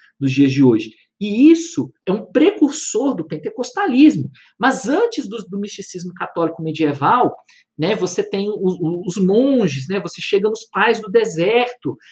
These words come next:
as pessoas que achavam que a Igreja Católica tinha se mundanizado e foram pro deserto, pros desertos do Egito, pra poder, é, buscar a Deus. Eles tiveram experiências sobrenaturais com isso. Aí eu olho pra vida do próprio Santo Agostinho, gente. O Santo Agostinho,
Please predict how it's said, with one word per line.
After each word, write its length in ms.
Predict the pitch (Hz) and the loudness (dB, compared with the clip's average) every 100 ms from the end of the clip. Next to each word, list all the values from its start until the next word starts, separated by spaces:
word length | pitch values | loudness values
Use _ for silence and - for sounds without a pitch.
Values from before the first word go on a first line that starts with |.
| _ | _
as 100 | 147 | -8
pessoas 340 | - 185 196 - | -2 0 -2 -4
que 280 | - 208 - _ | -6 -8 -8 _
achavam 340 | - 156 196 196 | -8 -2 -2 0
que 100 | 202 | 0
a 20 | |
Igreja 260 | 180 196 202 | 4 2 2
Católica 520 | 190 180 185 185 185 | -2 -2 -2 -2 -6
tinha 180 | - 185 | -6 -8
se 180 | - | -6
mundanizado 880 | 180 175 170 175 151 160 208 208 156 - _ | -6 -4 -4 -4 0 2 4 4 0 -6 _
e 80 | 190 | -4
foram 480 | - - 196 233 220 | -4 6 8 8 6
pro 180 | - 185 | 0 -4
deserto, 840 | 190 151 156 190 185 - 143 131 135 | -4 0 0 2 0 -2 -2 -2 -6
pros 160 | 165 | -6
desertos 380 | 180 165 170 - | -4 -4 -4 -4
do 100 | 170 | -2
Egito, 520 | 170 135 151 202 - | -2 -4 -6 -8 -10
pra 140 | - 151 | -8 -4
poder, 420 | 160 147 165 165 - - _ | -2 4 6 6 0 -18 _
é, 80 | 156 | -2
buscar 440 | 151 165 - 180 160 | -2 -4 -4 0 2
a 100 | 139 | 4
Deus. 420 | 151 196 165 160 | 6 8 6 2
Eles 220 | 156 - | 0 -4
tiveram 600 | - 202 175 202 254 247 | -10 -8 -4 0 0 -2
experiências 920 | 233 - 233 254 180 208 240 - 170 | -6 -4 -4 -2 -4 -4 -4 -6 -10
sobrenaturais 800 | 175 175 170 - - 160 170 - | -10 -10 -8 -8 -4 -2 -4 -6
com 180 | 196 160 | -4 -2
isso. 400 | 170 190 - 123 _ - - | -2 -6 -10 -14 _ -20 0
Aí 120 | 208 | 4
eu 60 | 233 | 6
olho 200 | 233 247 | 4 2
pra 140 | 247 | 2
vida 260 | 196 220 240 | 0 0 -2
do 100 | 208 | -2
próprio 400 | - 208 247 262 | -4 -2 -2 -4
Santo 320 | - 226 233 | -8 -8 -6
Agostinho, 600 | 220 226 - - 180 214 | -6 -8 -10 -8 -6 -4
gente. 240 | 143 123 123 | -4 -6 -8
O 40 | |
Santo 240 | - 175 196 | -12 -4 -4
Agostinho, 640 | 190 - - 175 196 | -4 -10 -6 -2 -2